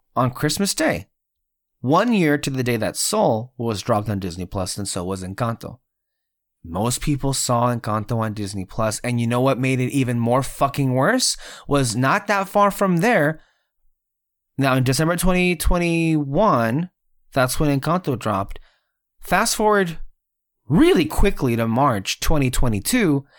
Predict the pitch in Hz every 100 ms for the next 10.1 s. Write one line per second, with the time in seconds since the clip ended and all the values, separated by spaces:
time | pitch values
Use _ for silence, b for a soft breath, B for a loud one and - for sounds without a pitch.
0 | b b 156 151 143 160 147 - - 127
1 | 113 107 110 78 - _ _ _ b b
2 | - 180 208 277 311 - 277 233 156 170
3 | 214 220 208 196 180 - - 156 147 160
4 | 190 196 - 160 147 143 131 160 165 185
5 | 170 180 175 165 135 - - 147 180 240
6 | 262 b b _ _ - - 160 160 185
7 | - 107 104 - _ _ _ - - 165
8 | 151 147 156 180 220 226 247 _ _ _
9 | _ - 175 - 160 151 156 139 117 78
10 | -